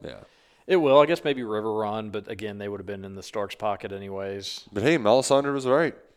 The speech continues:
Speaker 1: He, Varys had to die in that strange country.
Speaker 2: And, you know, he, she said, "You have to die in this strange country just like me." She was turned to dust.
Speaker 1: Mm-hmm.
Speaker 2: Varys
Speaker 1: Oh.
Speaker 2: gets turned to dust slash ash.
Speaker 1: Dust to dust, ashes to ashes.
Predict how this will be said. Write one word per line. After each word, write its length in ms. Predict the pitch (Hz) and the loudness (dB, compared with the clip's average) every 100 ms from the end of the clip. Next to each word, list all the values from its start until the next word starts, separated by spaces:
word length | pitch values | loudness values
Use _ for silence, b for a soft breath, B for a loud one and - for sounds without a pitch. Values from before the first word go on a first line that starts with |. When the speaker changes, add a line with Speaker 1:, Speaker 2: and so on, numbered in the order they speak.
| _ _ _ _ _ _ - | _ _ _ _ _ _ -14
Speaker 1:
He, 200 | 104 - | -10 -8
Varys 400 | 98 104 123 131 | -2 -2 -2 -4
had 80 | 117 | -6
to 20 | |
die 180 | 107 110 | -2 -2
in 60 | 123 | -4
that 140 | 95 | -8
strange 280 | - 98 92 | -8 -10 -6
country. 380 | 95 95 95 92 _ _ _ _ 131 | -8 -6 -8 -10 _ _ _ _ 0
Speaker 2:
And, 340 | 165 208 139 | 2 2 -2
you 100 | 127 | -4
know, 240 | 120 123 127 _ _ - | -2 -2 -6 _ _ -20
he, 160 | 110 127 | -12 -12
she 260 | - - | -10 -10
said, 220 | 120 127 110 | -2 -2 0
"You 60 | |
have 80 | 127 | -2
to 80 | 107 | 0
die 200 | 117 123 | 0 0
in 80 | 123 | -2
this 80 | - | -6
strange 280 | 131 113 | -8 -6
country 260 | 127 117 120 | -6 -6 -8
just 220 | 107 120 | -10 -2
like 180 | 127 101 | -2 -2
me." 380 | 120 147 127 - b b b | -2 -4 -4 -10 b b b
She 240 | - 131 | -6 -4
was 180 | 131 120 | -4 -4
turned 300 | 131 127 110 | -4 -4 -6
to 60 | 107 | -4
dust. 560 | 113 127 131 - - - | 2 2 0 -8 -16 -14
Speaker 1:
Mm-hmm. 300 | 104 98 98 120 - | -14 -12 -12 -14 -8
Speaker 2:
Varys 320 | 110 110 156 110 | 4 6 6 4
Speaker 1:
Oh. 20 | |
Speaker 2:
gets 240 | 123 - | -2 -8
turned 360 | - 120 117 104 | -6 -4 -4 -4
to 180 | 113 104 | -4 -4
dust 480 | 95 117 117 - - _ _ _ | -2 0 0 -2 -16 _ _ _
slash 420 | - 107 107 - - | -8 -6 -6 -8 -14
ash. 400 | 101 104 120 - _ | -12 -10 -10 -12 _
Speaker 1:
Dust 260 | - 92 - | -18 -18 -18
to 60 | - | -18
dust, 480 | - - - - _ - | -18 -18 -18 -20 _ -20
ashes 320 | - - - | -20 -20 -20
to 80 | _ _ | _ _
ashes. 180 | - | -20